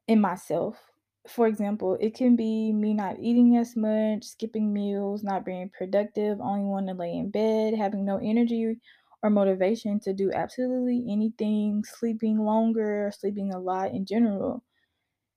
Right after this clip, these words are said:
And sometimes there are things that happen that triggers it for me,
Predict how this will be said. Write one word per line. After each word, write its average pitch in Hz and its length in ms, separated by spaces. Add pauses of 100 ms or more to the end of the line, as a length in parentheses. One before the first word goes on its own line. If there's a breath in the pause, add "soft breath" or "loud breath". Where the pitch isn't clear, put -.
(200)
And 208 420
sometimes 262 540
there 220 140
are 220 240
things 214 260
that 170 140
happen 208 400
that 185 180
triggers 233 460
it 262 180
for 262 140
me, 254 340